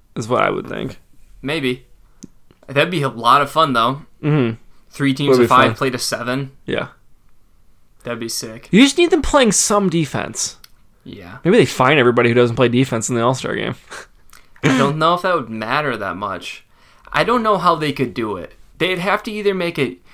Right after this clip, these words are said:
Speaker 2: the picking, the, maybe if they televise the draft, that might force people to
Speaker 1: Mm-hmm.
Speaker 2: try more.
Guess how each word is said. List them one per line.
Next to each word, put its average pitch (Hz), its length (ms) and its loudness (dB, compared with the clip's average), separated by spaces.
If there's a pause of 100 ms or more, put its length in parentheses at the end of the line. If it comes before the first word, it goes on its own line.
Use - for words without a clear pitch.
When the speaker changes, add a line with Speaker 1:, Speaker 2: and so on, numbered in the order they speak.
(260)
Speaker 2:
the 165 80 -2
picking, 262 400 2
the, 175 320 -10
maybe 202 380 -2
if 262 100 -4
they 196 120 0
televise 143 580 0
the 127 80 -6
draft, 101 540 0 (260)
that 143 200 2
might 139 240 2
force 135 400 -2
people 147 540 -6 (260)
to - 220 -6
Speaker 1:
Mm-hmm. 147 280 2
Speaker 2:
try 123 260 4
more. 190 400 -2